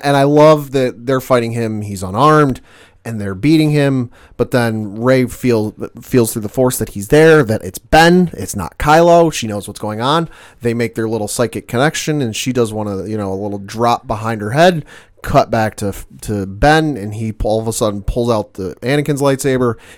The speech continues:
ignites it, looks at him, and just kinda shrugs and looks at him like,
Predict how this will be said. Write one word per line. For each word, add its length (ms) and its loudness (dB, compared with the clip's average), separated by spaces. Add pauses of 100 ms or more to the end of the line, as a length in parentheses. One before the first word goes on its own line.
ignites 480 0
it, 260 2 (260)
looks 280 0
at 80 2
him, 100 4
and 100 2
just 340 -4
kinda 240 0
shrugs 420 -2
and 100 -4
looks 140 -2
at 80 0
him 80 -4
like, 180 -4